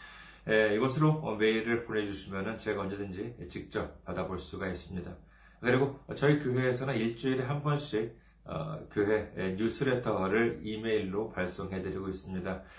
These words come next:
원하시는 분께서는요, 이 메일 주소로, 어, 저희한테 메일 주소를 알려주시면은 제가 일주일에 한 번, 예, 보내드리도록 하겠습니다.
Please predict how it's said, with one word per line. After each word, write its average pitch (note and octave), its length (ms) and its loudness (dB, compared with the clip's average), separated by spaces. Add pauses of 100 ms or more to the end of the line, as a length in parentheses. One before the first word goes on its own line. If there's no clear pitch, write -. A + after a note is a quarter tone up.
(200)
원하시는 B2+ 540 2
분께서는요, A2 760 -4
이 G#2+ 160 -2
메일 G2 480 0
주소로, F#2 640 -6
어, F#2 180 -4
저희한테 F#2 680 -4 (300)
메일 G#2 300 0
주소를 G#2+ 260 -2
알려주시면은 G2+ 760 -4 (140)
제가 G2+ 180 -6
일주일에 G2 420 -2
한 G2 160 -8
번, F#2+ 240 -2 (360)
예, E2+ 160 -6
보내드리도록 F#2+ 680 -4
하겠습니다. F#2 580 -4